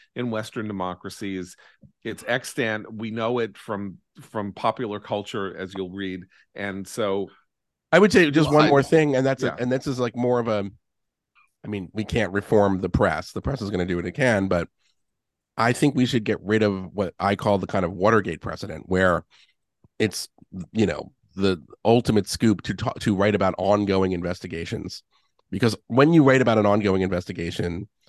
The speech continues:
Speaker 2: oftentimes what you're doing is you are kind of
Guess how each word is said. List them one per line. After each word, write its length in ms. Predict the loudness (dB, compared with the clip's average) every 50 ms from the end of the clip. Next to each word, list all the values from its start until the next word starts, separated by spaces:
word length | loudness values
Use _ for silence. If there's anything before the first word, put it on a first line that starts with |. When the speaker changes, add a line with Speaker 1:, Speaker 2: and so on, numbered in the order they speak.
| _ _ _ _ _ _ _ _ _ _ _ _ _
Speaker 2:
oftentimes 720 | 4 6 6 6 4 0 -4 -4 -2 0 0 0 0 0 -2
what 80 | -4
you're 140 | -2 -2 -2
doing 320 | 0 0 0 0 0 0 -2
is 180 | -2 -2 -2
you 160 | 0 0 0
are 400 | 2 2 2 0 0 -2 -4 -6 _ _ _ _ _ _ _ _ _ _ _ _ _ _ _
kind 140 | -6 -4 -4
of 100 | -4 -6